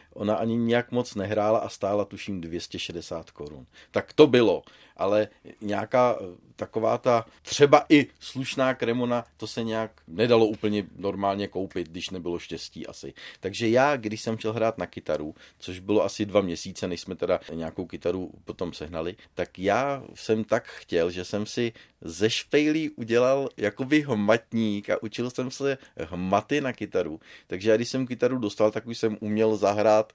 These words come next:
tedy zahrát, chytit, <laughs> chytit akord D dur, C dur, G dur, prostě takhle. Takže takhle já jsem to měl s kytarou.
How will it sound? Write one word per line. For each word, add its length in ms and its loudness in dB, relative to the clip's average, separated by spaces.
tedy 320 2
zahrát, 500 0
chytit, 560 6
<laughs> 160 -18
chytit 520 2
akord 380 -2
D 380 2
dur, 300 -2
C 320 0
dur, 220 -4
G 200 0
dur, 160 -6
prostě 380 0
takhle. 340 -8
Takže 240 -8
takhle 220 0
já 80 0
jsem 120 -10
to 60 -6
měl 140 -4
s 60 -18
kytarou. 440 -10